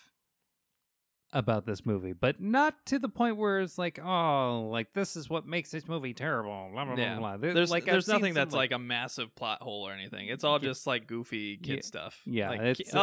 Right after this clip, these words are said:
Speaker 2: "Oh, it was a little campy here. It was a little like, oh, uh, dude,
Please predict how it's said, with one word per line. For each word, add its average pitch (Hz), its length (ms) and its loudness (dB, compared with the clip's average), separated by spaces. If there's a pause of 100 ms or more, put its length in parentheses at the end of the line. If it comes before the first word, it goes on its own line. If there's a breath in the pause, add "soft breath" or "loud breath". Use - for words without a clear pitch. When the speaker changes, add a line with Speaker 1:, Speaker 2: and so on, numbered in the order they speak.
(120)
Speaker 2:
"Oh, 156 60 4
it 160 60 4
was 147 160 -2
a 151 60 -4
little 143 260 -2
campy 123 460 -4
here. 113 380 -4
It 110 40 -6
was 117 120 -10
a 113 40 -8
little 113 300 -6
like, 104 280 -4
oh, 147 440 2
uh, 135 180 0 (160)
dude, 151 240 -4